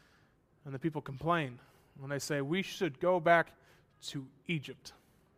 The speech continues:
Disobedience, delay. I think what's really cool, even in this moment, let's look at Moses' response.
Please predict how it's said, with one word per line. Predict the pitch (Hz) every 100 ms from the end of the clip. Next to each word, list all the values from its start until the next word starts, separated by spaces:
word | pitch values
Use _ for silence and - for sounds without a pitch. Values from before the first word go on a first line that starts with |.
| _ _ _ _ _ _ _ _ _ _ _ _ _ - _ _ _ _
Disobedience, | - 160 180 170 180 143 131 - - - - 139
delay. | 151 147 143 131 - - - - _ _ _ _ _ _ _ _ _ _ _ _ _ _ _ _ _ _ _ _ _ _ _ _ _
I | 147
think | 208 202
what's | 165
really | 151 175 196 180
cool, | 190 180 175 - - _ _ -
even | 175 185
in | 180
this | 170 160
moment, | 165 180 190 165 - - - _
let's | 160 -
look | 190
at | 175
Moses' | 151 156 160 151 151
response. | 143 - 147 135 123 -